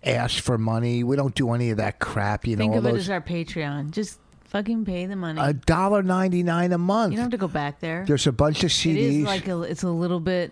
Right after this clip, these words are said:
Speaker 2: it might be too wild for you.
Speaker 1: Well, I'm gonna start putting news.
Speaker 2: So
Speaker 1: Here's
Speaker 2: you
Speaker 1: what I
Speaker 2: just
Speaker 1: can
Speaker 2: pay the money and not go in, but you can tell people, "Yeah,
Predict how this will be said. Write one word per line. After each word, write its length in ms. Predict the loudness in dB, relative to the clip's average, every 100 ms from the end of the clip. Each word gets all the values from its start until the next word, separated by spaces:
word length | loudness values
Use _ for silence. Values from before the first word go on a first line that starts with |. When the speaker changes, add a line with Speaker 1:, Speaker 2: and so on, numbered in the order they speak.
| -8
Speaker 2:
it 100 | -6
might 180 | -4 -4
be 100 | -6
too 160 | -6 -4
wild 400 | -4 -4 -6 -8
for 140 | -8
you. 300 | -8 -8 -4
Speaker 1:
Well, 160 | 0 2
I'm 80 | 2
gonna 160 | 2 2
start 340 | 2 2 2
putting 240 | 2 2
news. 160 | 0 0
Speaker 2:
So 40 | 0
Speaker 1:
Here's 160 | 0
Speaker 2:
you 40 | 2
Speaker 1:
what 40 |
I 20 | 0
Speaker 2:
just 100 | 2
Speaker 1:
can 80 | 0
Speaker 2:
pay 180 | 2
the 120 | 0 0
money 420 | 0 0 -2 -2
and 140 | 0
not 260 | 0 -2 -2
go 220 | -4 -2
in, 240 | -4 -4
but 100 | -4
you 60 | -6
can 140 | -6
tell 200 | -4 -6
people, 320 | -4 -6 -6 -6
"Yeah, 380 | -6 -4 -6